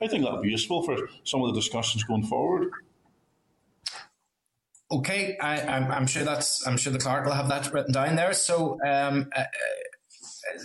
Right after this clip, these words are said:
Speaker 2: anything else on that, Trevor? Are we happy to leave it there?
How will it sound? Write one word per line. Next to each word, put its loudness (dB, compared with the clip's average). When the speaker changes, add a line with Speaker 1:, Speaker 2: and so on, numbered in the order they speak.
Speaker 2:
anything 2
else 2
on 0
that, 2
Trevor? 2
Are 0
we 2
happy 0
to 2
leave 2
it -2
there? 0